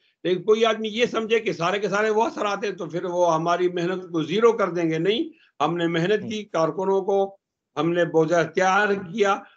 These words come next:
Speaker 1: और साथ साथ हमें जो हुकूमत मिली वो नालायक लोगों की हुकूमत है, तो हमने उससे भी ठीक
Speaker 2: हम्म।
Speaker 1: ठाक फायदा उठाया।
Speaker 2: अच्छा, वो नालायक लोग ये फरमा रहे हैं, जो आपकी नजर में नालायक हैं, वो ये फरमा रहे हैं कि हमने, अ, मेयर अपना ही लाना है, आजाद उम्मीदवार हमारे साथ मिल जाएंगे।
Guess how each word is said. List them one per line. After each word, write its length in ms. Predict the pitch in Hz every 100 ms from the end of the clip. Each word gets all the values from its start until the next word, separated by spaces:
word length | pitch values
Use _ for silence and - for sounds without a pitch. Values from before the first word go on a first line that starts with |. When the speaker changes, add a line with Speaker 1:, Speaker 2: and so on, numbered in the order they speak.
| _ 151
Speaker 1:
और 80 |
साथ 280 | 139 196 208
साथ 240 | 165 214 214
हमें 160 | 214
जो 120 | 269
हुकूमत 320 | 160 202 214 202
मिली 260 | 202 202
वो 100 | 196
नालायक 340 | 180 165 170 160
लोगों 220 | 175 170
की 120 | 165
हुकूमत 440 | 156 156 170 170
है, 160 | 151 147
तो 360 | 147 _ - 143
हमने 240 | 170 180
उससे 220 | 165 175
भी 100 | 160
ठीक 200 | 160 180
Speaker 2:
हम्म। 80 | 113
Speaker 1:
ठाक 100 | 262
फायदा 360 | - 113 131 127
उठाया। 280 | 113 104 - _ _ _ _ _ _ _ 139
Speaker 2:
अच्छा, 140 | 175
वो 180 | 175 214
नालायक 400 | 202 196 214 233
लोग 260 | 220 226
ये 80 | 226
फरमा 320 | 208 190 180
रहे 140 | 185 208
हैं, 120 | 202
जो 100 | 190
आपकी 340 | 160 185 220
नजर 220 | 196 180 175
में 100 | 170
नालायक 420 | 139 131 135 139
हैं, 220 | 156 -
वो 120 | 135 180
ये 140 | 202
फरमा 320 | 196 180 175
रहे 140 | 190 208
हैं 120 | 214
कि 80 | 202
हमने, 580 | 165 185 208 214 214 - _ _ _ -
अ, 140 | 160
मेयर 360 | 147 160 214 247
अपना 340 | 196 190 240
ही 100 | 247
लाना 260 | 233 202 220
है, 100 | 233
आजाद 380 | 202 185 190 196
उम्मीदवार 440 | 202 202 190 202
हमारे 240 | 190 185 185
साथ 200 | 180 185
मिल 200 | 180 151
जाएंगे। 320 | 143 131 113